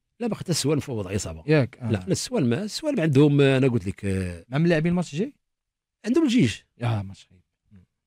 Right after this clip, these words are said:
Speaker 1: عندهم الجيش. إلا بغاو ي-، ي-، يعني، آه، يبقاو في القسم الأول خصهم ي-،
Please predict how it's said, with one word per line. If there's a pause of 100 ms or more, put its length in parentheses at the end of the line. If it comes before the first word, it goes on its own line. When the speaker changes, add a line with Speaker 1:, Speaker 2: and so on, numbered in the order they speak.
(340)
Speaker 1:
عندهم
الجيش. (920)
إلا
بغاو
ي-،
ي-، (120)
يعني،
آه، (2000)
يبقاو
في
القسم
الأول
خصهم
ي-،